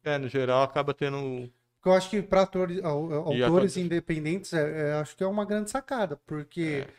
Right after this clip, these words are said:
Speaker 2: o cu-, o maior custo pra vocês hoje é imprimir o livro.
Speaker 1: É. A própria Amazon tem um esquema que é muito bom pra autor independente
Speaker 2: Exatamente.
Speaker 1: de publicar ela por eles, né?
Speaker 2: Você
Speaker 1: Publica o
Speaker 2: publica.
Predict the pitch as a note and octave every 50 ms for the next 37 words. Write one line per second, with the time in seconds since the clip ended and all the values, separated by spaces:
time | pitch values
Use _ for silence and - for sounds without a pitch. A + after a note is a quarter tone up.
0 | _ _ _ E3 - - - - F#3 F#3+ E3+ D#3 D#3+ E3+ E3 F#3 A#3 C4+ - A#3+
1 | G3+ - - E3+ - E3 D#3 D3+ D3+ - - D#3+ D3+ C#3 C#3 C#3 C#3+ D3 F3+ G#3+
2 | B3 - _ - E4+ E4 B3+ F3+ E3+ C#3 C3 B2 B2 B2 - - _ _ _ _
3 | - A2+ A2 G#2 A2+ - - - - _ A#2 A2 - D3+ E3 D#3+ - D#3 C3 B2+
4 | C3+ C#3 C3 D3 D#3 D3+ - C#3+ C3 B2 A#2 - - - A#2+ G#2+ G#2 G2+ - G#2+
5 | G2+ G2+ G2+ A2 G2 G2+ G2 G2 F#2+ G#2 G2+ F#2+ G2 F#2+ - G2+ F#2+ F#2 F#2 A#2+
6 | A#2+ E3+ D3 C#3 D3 D3 G#2+ G#2+ E3+ F#3+ G#3+ G3 E3 D3 C3 A#2+ A#2+ B2 A#2+ -
7 | B2 A#2+ A#2 A#2 A#2+ A2+ - _ _ _ _ _ _ - B2 B2 A#2+ A#2+ A2+ G#2+
8 | G#2+ G2 F#2+ G#2 G2+ A#2 B2+ - D3 G2+ G2 G#2 G#2+ - C#3